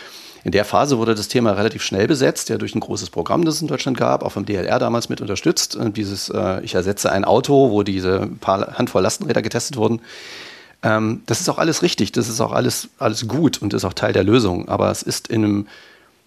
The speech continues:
industriellen und so groß skalierten Maßstab, wie, wie die cap-Unternehmen unterwegs sind, ist es, kann's nicht die einzige Lösung sein.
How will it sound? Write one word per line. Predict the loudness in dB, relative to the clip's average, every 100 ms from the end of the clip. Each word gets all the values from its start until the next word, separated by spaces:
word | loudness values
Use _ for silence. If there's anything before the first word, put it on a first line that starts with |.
| _
industriellen | 2 4 4 0 2 2 4 4 2
und | 0
so | 2 2
groß | 0 -2 0
skalierten | 0 2 4 4 4
Maßstab, | 2 2 0 2 0 0
wie, | -2 0 0 -2
wie | -4 -6 -6
die | -6
cap-Unternehmen | -4 -2 -2 -2 0 0 -2
unterwegs | -2 0 0 -2
sind, | -4 -4 -4
ist | -6
es, | -6 -10 _ -8
kann's | 0 2 2
nicht | 0
die | 2
einzige | 2 0 0 2
Lösung | 4 4 2
sein. | 0 -4 -6